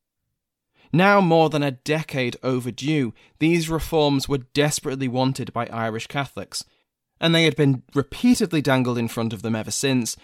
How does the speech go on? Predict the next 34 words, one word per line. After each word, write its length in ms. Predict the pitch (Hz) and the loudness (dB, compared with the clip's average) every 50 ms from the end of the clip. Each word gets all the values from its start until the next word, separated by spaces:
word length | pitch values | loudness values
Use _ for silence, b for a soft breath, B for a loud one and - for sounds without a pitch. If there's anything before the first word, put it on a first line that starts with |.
| b b - | b b 0
in 120 | 135 143 | 2 4
order 220 | 143 147 147 147 | 4 4 2 0
to 80 | 135 151 | 0 -2
squeeze 460 | - - - - 135 127 127 123 - | -2 -4 -4 -4 -2 -2 -2 0 0
more 220 | 127 120 117 113 110 | -2 -2 -2 -4 -6
cash 340 | - - 113 104 98 - | -8 -10 -10 -8 -8 -10
from 300 | - - 135 139 143 131 | -8 -4 -2 0 0 0
them. 200 | 117 95 85 - _ _ _ _ _ _ _ _ _ _ _ _ _ | 0 -4 -8 -14 _ _ _ _ _ _ _ _ _ _ _ _ _
Enough 480 | 127 127 139 160 185 170 - - - - _ _ - | -2 0 2 2 2 0 -2 -10 -16 -20 _ _ -4
was 180 | - 151 147 | -4 -2 0
enough. 460 | 156 156 170 160 - - - - _ _ _ _ _ _ _ _ _ _ _ _ _ _ _ _ | 0 0 0 0 -2 -4 -10 -20 _ _ _ _ _ _ _ _ _ _ _ _ _ _ _ _
The 80 | - 143 | 0 2
remonstrance 680 | 143 139 151 160 175 170 - - - 160 156 147 - | 4 6 6 6 6 4 0 0 0 0 0 0 -2
was 160 | - 156 143 - | -4 -4 -4 -4
passed 420 | - - 139 131 - - - - _ _ _ | -4 -2 -2 -2 -2 -4 -10 -12 _ _ _
unanimously, 880 | - 123 123 127 127 127 131 135 135 120 107 98 - - - - - - _ _ _ _ _ _ _ _ - | -6 0 2 4 4 4 4 4 2 0 0 -4 -6 -10 -12 -14 -18 -20 _ _ _ _ _ _ _ _ -6
and 120 | 123 113 | -4 -4
a 40 | - | -4
commission 400 | - - 123 131 139 - 151 135 | -4 -2 -2 0 0 0 -2 -4
of 60 | 123 | -4
thirteen, 720 | - - - 165 156 151 143 - - 170 143 110 113 - _ _ _ _ _ _ _ _ | -6 -6 -2 0 0 0 0 -2 -2 -4 -2 -4 -4 -10 _ _ _ _ _ _ _ _
made 180 | 123 123 123 127 | -2 -2 -2 -2
up 80 | 107 | -6
of 140 | 113 - - _ - | -8 -12 -12 _ -2
Old 240 | 135 151 165 160 | 0 0 2 2
English, 420 | 156 151 147 151 165 170 - - - _ _ _ _ | 2 0 0 0 -4 -6 -8 -12 -14 _ _ _ _
New 220 | 113 113 123 139 151 | 0 2 2 2 4
English, 420 | 165 165 143 147 165 156 - - - | 2 2 2 0 0 -2 -6 -8 -4
and 300 | - 131 170 190 185 - - | -2 0 0 0 -2 -6 -4
a 220 | 127 135 156 180 | -2 -2 -2 -2
Gaelic 440 | 143 127 127 139 156 160 165 - - | -2 0 0 0 0 0 -4 -8 -4
Irish 380 | 123 139 143 147 156 156 143 - | -4 -2 -2 0 -2 -4 -2 -2
M 160 | 143 143 135 | -2 -2 -2
P, 340 | - 160 165 135 107 - | -2 -2 -2 -2 -4 -6